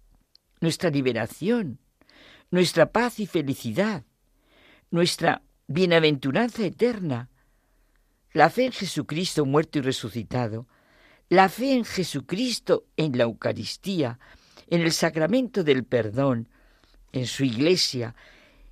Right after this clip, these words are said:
es un grito de esperanza basado en el convencimiento de que el poder de Dios es tal que puede sacar bien de todo, puede sacar bien del mismo mal. Como decía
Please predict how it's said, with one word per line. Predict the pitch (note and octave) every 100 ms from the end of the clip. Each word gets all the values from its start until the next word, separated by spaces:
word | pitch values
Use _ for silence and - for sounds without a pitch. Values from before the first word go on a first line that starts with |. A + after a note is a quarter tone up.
| -
es | A#3+ -
un | C4+ G#3
grito | A3+ C#4 C#4
de | G3
esperanza | F#3 - B2+ C#3+ G3+ F3+ - A#2 - _ _ _ _
basado | D#3 D3+ - A#3 G#3
en | F3
el | B2
convencimiento | - B2 C#3 A3 - C3+ C3 C3 C3 A#3 - _ _ _ _
de | D3 D3+
que | - C#3+ B2 -
el | D3 C3
poder | C#3+ D#3+ A3+
de | F3 C3
Dios | B2+ B2+ C#3 - - _ -
es | F#3 -
tal | D3 D3+ E3+ _ _ _ _ _
que | - D#3+
puede | - F#3+ F#3+
sacar | - D#3 - E3+
bien | D3+ G3 G#3+ -
de | C#3+ B2+
todo, | G#2+ B2+ A2 G2+ - _ _ _ _ _ _
puede | - A#3+ A#3+
sacar | A3+ G#3+ A3 G3
bien | G#3 A#3+ B3 -
del | - C#3+ C#3
mismo | E3 D#3+ D3+
mal. | B2 A2 A2 _ _ _ _ _ _
Como | - D#3+ C#3+
decía | C3+ C3 - F3 E3 C#3